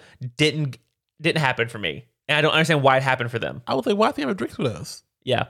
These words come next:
Speaker 2: He ain't had drinks with us in a long time.
Speaker 1: Exactly.
Speaker 2: I, I, I think that, I think that Brian Tyre-, Tyrese's acting was more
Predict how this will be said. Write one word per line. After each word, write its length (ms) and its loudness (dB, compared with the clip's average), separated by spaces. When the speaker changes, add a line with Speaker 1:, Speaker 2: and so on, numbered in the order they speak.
Speaker 2:
He 160 0
ain't 100 2
had 100 6
drinks 140 -4
with 120 2
us 40 -14
in 60 -6
a 60 -2
long 100 -2
time. 260 -4
Speaker 1:
Exactly. 540 2
Speaker 2:
I, 220 4
I, 200 6
I 140 6
think 280 -2
that, 280 4
I 100 4
think 120 -2
that 60 0
Brian 260 4
Tyre-, 220 0
Tyrese's 460 -2
acting 440 -2
was 500 0
more 520 -2